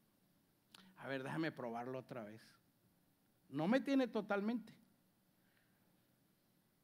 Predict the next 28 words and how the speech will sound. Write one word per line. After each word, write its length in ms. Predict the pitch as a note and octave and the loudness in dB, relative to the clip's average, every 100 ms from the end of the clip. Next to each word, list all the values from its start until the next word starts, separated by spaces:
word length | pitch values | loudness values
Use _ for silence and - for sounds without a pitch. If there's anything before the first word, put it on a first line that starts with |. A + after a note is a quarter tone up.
| _ _ _ - - - - | _ _ _ -20 -20 -20 -4
Y 60 | A3+ | -2
entonces 500 | A3+ D#4 A3 G#3+ - | 6 6 8 2 2
usted 260 | F3+ G3+ | 0 2
se 120 | G#3 A#3+ | 4 4
vuelve 300 | A#3+ B3 B3 | 6 6 4
a 100 | A#3 | 4
poner 300 | G#3+ A3+ A3+ | 2 2 6
algo 420 | A3 A#3+ F#3+ D#3+ - - _ _ _ - - | 6 8 6 0 -4 -18 _ _ _ -20 -2
que 120 | D3+ | 0
Dios 320 | D3 E3 D#3+ | 2 2 2
ya 120 | D#3+ | 0
lo 200 | E3 E3+ | 0 0
qui-, 140 | D#3+ - | -4 -4
ya 160 | D3 | 0
le 140 | C#3+ D#3+ | 0 -2
quitó. 320 | - - D3+ - _ _ _ _ _ _ _ _ _ _ _ _ _ _ _ _ _ _ _ _ - - - | -6 -10 -12 -14 _ _ _ _ _ _ _ _ _ _ _ _ _ _ _ _ _ _ _ _ -20 -20 -2
Y 80 | A3 | 2
entonces 680 | A3+ D#4 C#4 - E3+ - - - - - - _ | 8 10 10 8 2 0 -12 -20 -20 -20 -20 _
yo 160 | G3+ F#3+ | 2 6
quiero 360 | A3+ B3 B3+ | 8 10 8
mostrarle 540 | G#3 G3+ F#3+ G3+ G3+ A3 | 6 2 4 4 6 6
esta 160 | A3 | 6
mañana 540 | A3+ A#3 G#3 F3+ F3 - | 4 6 4 4 2 0
cuatro 380 | F3+ G3 G3+ A#3 | 4 4 6 4
ejemplos, 520 | A3+ F#3+ F3+ F3+ E3+ E3+ | 4 2 2 -2 -2 -6
eh, 160 | D#3 D3+ | -8 -8
y 340 | E3 D#3+ D3 C#3+ | -4 -2 -2 -4
s-, 160 | C3+ | -8